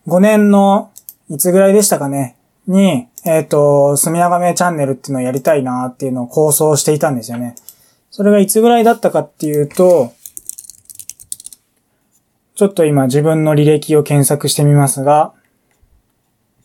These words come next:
十五年の十二月ですかね。十、二千十五年の十二月ぐらいに、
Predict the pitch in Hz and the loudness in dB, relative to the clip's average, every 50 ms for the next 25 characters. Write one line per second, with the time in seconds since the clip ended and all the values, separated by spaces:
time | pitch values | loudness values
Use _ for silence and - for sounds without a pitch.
0 | _ _ _ _ _ _ _ _ _ _ _ _ _ _ _ _ _ _ _ _ | _ _ _ _ _ _ _ _ _ _ _ _ _ _ _ _ _ _ _ _
1 | _ _ _ _ _ _ _ _ _ _ _ _ _ _ _ _ _ _ _ _ | _ _ _ _ _ _ _ _ _ _ _ _ _ _ _ _ _ _ _ _
2 | _ _ _ _ _ _ _ _ _ _ _ _ _ _ _ _ _ _ _ - | _ _ _ _ _ _ _ _ _ _ _ _ _ _ _ _ _ _ _ -12
3 | 156 151 170 185 190 190 208 208 208 208 202 202 196 196 196 190 160 143 156 170 | -6 -2 0 2 2 4 4 4 4 4 4 4 4 4 4 2 0 0 0 2
4 | 185 196 202 208 214 214 208 233 226 165 - - - 131 127 127 131 131 127 123 | 4 4 4 4 2 0 0 0 -2 -2 -2 -4 -6 -8 -8 -8 -8 -8 -8 -10
5 | - - - _ _ _ _ _ _ _ _ _ _ _ _ _ _ _ _ _ | -10 -12 -18 _ _ _ _ _ _ _ _ _ _ _ _ _ _ _ _ _
6 | _ _ _ - - - - - _ _ _ _ _ _ _ _ _ _ _ _ | _ _ _ -20 -18 -18 -18 -20 _ _ _ _ _ _ _ _ _ _ _ _
7 | _ _ _ _ _ _ _ _ _ _ _ _ _ _ _ - - - - - | _ _ _ _ _ _ _ _ _ _ _ _ _ _ _ -12 -8 -6 -6 -6
8 | - - _ _ _ _ _ _ _ _ _ _ _ _ _ _ _ _ _ _ | -8 -12 _ _ _ _ _ _ _ _ _ _ _ _ _ _ _ _ _ _
9 | _ _ _ _ _ _ - 170 170 196 214 214 202 185 175 - 254 262 233 214 | _ _ _ _ _ _ -8 -2 2 4 4 4 4 2 2 2 2 2 4 2
10 | 190 175 185 185 180 185 196 196 196 190 190 190 196 202 202 208 214 202 - _ | 4 2 2 2 4 4 4 4 4 4 4 4 4 4 4 2 2 0 -4 _
11 | - 160 160 190 208 233 240 247 247 247 247 - 247 240 262 262 240 220 208 202 | -14 -6 0 2 2 4 4 4 4 4 2 0 0 2 2 4 4 4 4 4
12 | 196 214 240 254 240 175 127 123 | 4 4 4 4 4 2 0 -4